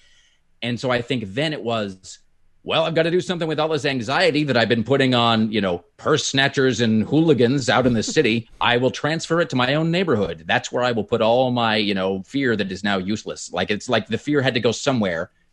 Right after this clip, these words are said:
And so it was just, now it was gonna be like, m-, you know, my own community or whatever.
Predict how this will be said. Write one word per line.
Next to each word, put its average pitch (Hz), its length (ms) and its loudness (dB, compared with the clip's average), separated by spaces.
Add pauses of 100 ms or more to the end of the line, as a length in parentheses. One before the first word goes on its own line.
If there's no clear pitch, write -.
(200)
And 104 160 -2
so 110 340 0
it 117 120 -2
was 117 120 -4
just, 113 200 -6
now 107 220 0
it 113 60 -2
was 107 100 -6
gonna 110 180 0
be 107 140 -2
like, 95 380 -6 (300)
m-, 95 220 -8
you 107 140 -12
know, 90 160 -12 (380)
my 92 200 -6
own 117 160 -6
community 104 560 -10
or 80 100 -12
whatever. 80 360 -18